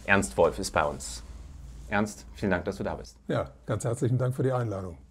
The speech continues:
Speaker 1: Ernst Wolf, wer ihn noch nicht kennt, hat berühmte Bücher geschrieben, Bestseller, zum Beispiel Der Finanztsunami, Weltmacht E W F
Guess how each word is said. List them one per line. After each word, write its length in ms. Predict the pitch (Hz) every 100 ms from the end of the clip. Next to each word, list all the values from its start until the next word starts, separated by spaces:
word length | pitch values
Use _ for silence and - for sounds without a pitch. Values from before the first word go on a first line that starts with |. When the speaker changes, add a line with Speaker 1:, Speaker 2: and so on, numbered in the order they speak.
| - _ - - - - - - - - - - - -
Speaker 1:
Ernst 240 | 135 123 127
Wolf, 280 | 160 180
wer 100 | 147
ihn 40 | 139
noch 100 | 131
nicht 200 | 123 -
kennt, 280 | 165 190 190 - - -
hat 280 | 127 -
berühmte 500 | - 117 147 - 117 107 - - - - - -
Bücher 240 | 131 139
geschrieben, 640 | 123 113 120 110 101 95 92
Bestseller, 640 | 117 - - 98 90 82 -
zum 180 | - 92
Beispiel 460 | 85 82 92 80 80 -
Der 80 | -
Finanztsunami, 960 | 90 98 101 - 95 90 87 87 80 82 - _ _ - -
Weltmacht 440 | 104 110 104 - -
E 160 | 95
W 80 | 85
F 420 | 104 123 - -